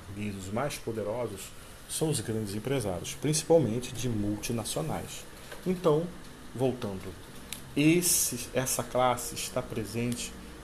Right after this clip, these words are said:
nas, nos, nesses quatro pontos, nessas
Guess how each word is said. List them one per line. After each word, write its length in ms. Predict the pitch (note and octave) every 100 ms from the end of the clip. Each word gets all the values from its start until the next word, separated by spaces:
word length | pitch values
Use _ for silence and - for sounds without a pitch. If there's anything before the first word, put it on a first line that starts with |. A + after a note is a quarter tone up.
| - -
nas, 340 | B2+ B2+ -
nos, 320 | B2 B2+ B2 A#2+ - - - - - - - - - -
nesses 260 | A#2+ - -
quatro 380 | - G3 G3 D#3 -
pontos, 380 | A#2+ A#2+ A#2+
nessas 340 | A#2+ A2+ A#2+